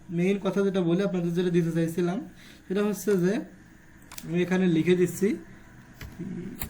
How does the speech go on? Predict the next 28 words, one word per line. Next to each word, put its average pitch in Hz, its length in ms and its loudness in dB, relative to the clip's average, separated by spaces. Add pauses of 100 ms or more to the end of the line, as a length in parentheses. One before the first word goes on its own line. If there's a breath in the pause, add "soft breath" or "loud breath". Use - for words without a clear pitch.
(4000 loud breath)
এই 185 180 10
যে 190 160 4
এই 180 380 10
সাইটটাই 175 500 2
কিন্তু 196 280 2
বর্তমানে 175 480 2
বেশ 175 220 4
ভালো 160 280 2
কাজ 156 260 0
হচ্ছে, 156 240 -4 (640 loud breath)
আপনারা 175 320 -2
কিন্তু 190 320 -2
এটাই 170 280 2
কাজ 170 200 0
করতে 170 240 -2
পারেন। 208 280 0
আর 180 140 0
এটাই 170 260 2
সব 170 200 -2 (100)
গ্রুপে 165 300 2
কিন্তু 185 320 -2 (360 loud breath)
সিক্রেট 190 480 0
হিসেবে 175 280 2
কাজ 143 260 -2
করাচ্ছে। 131 420 -6
এই 135 60 -2
যে 131 60 -2
দেখেন, 127 380 -6